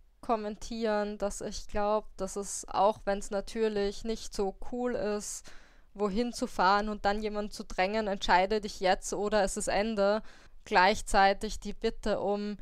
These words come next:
„Hey, mir tut die Unklarheit nicht gut, was ist eigentlich los?“, okay ist und auch eigentlich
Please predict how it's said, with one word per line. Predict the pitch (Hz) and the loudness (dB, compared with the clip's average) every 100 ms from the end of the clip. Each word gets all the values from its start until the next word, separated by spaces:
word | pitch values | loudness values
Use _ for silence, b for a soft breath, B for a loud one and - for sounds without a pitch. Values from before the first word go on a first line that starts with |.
| - | -14
„Hey, | - 202 214 | -2 0 2
mir | 220 214 | 0 -2
tut | 226 208 | -6 -2
die | 202 | 0
Unklarheit | 226 240 202 185 202 196 | 0 2 2 4 2 0
nicht | 202 - - | -4 -6 -6
gut, | 214 233 - - - - _ - | -6 -6 -6 -12 -20 -20 _ -2
was | 196 202 208 | 2 2 0
ist | - | 0
eigentlich | 190 208 202 - | 0 0 -6 -2
los?“, | 202 220 208 226 - - - - - | 0 2 0 0 -6 -12 -18 -20 -6
okay | - - - 208 208 | -6 0 0 0 2
ist | 240 277 - - - - - | 2 2 0 -4 -10 -20 -10
und | - 214 | -4 -2
auch | - 180 190 | 4 4 2
eigentlich | - 180 202 190 185 185 - | 2 2 2 -2 -2 -2 -6